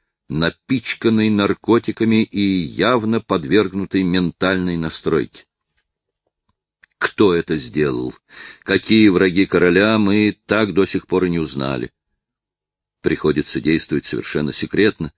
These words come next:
Нельзя допустить, чтобы вера людей в своего правителя была подорвана,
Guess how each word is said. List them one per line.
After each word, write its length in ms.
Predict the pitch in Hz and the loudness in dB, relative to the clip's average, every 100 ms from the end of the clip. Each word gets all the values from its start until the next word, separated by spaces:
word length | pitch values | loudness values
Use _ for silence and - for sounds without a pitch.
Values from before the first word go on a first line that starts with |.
| _ _ _ _ _ | _ _ _ _ _
Нельзя 480 | - 78 78 71 104 | -4 -2 0 0 0
допустить, 560 | 95 95 87 - 117 117 | 0 0 -2 0 -2 -2
чтобы 600 | - 98 82 87 82 76 | -2 0 4 4 4 2
вера 500 | 78 71 82 113 98 | -4 -2 2 4 4
людей 400 | 92 85 113 107 | 2 2 4 2
в 80 | - | 0
своего 360 | 71 76 101 | -2 2 2
правителя 540 | - 76 92 120 101 85 | 0 -2 -2 0 0 2
была 300 | 78 92 92 | 2 2 0
подорвана, 640 | 85 107 127 95 82 76 | 2 4 4 4 0 -4